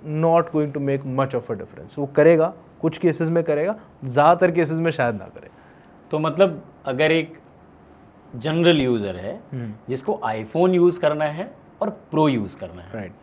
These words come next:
Speaker 2: तो वो fifteen Pro के भी साथ जा सकता है, सिक्सटीन प्रो के
Speaker 1: सिक्सटीन
Speaker 2: साथ
Speaker 1: प्रो
Speaker 2: भी
Speaker 1: के
Speaker 2: जा
Speaker 1: साथ।
Speaker 2: सकता है।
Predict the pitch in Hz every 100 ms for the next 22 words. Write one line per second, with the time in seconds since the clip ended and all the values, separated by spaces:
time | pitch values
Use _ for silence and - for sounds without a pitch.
0 | - - - - 196 208 202 147 - 156
1 | 151 117 110 127 139 143 139 135 139 135
2 | - 135 160 196 123 - 113 120 98 123
3 | 110 101 107 107 104 107 - 107 170 -